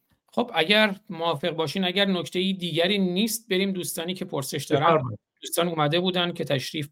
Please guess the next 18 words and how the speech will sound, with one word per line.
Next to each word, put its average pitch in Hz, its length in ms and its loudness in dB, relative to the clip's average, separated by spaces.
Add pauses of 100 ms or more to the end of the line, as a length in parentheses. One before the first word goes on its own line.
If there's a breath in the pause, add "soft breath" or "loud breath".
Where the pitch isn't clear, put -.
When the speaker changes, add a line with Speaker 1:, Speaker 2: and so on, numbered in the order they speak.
Speaker 1:
بردند. 196 960 4 (920 soft breath)
اه، 147 340 2
خب، 139 220 0
اگر 190 200 4
دوستان 214 360 0
پرسشی 208 500 -2
دارن 180 280 4
می‌تونن 180 640 0 (760)
تشریف 151 320 -4
بیارن. 190 360 6
به 165 80 -4
احساس 170 280 -2
شما 160 160 -2
هم 165 60 -2
تشریف 160 280 -4
بردین، 165 280 -2
تشریف 151 340 -2
بردین. 190 520 4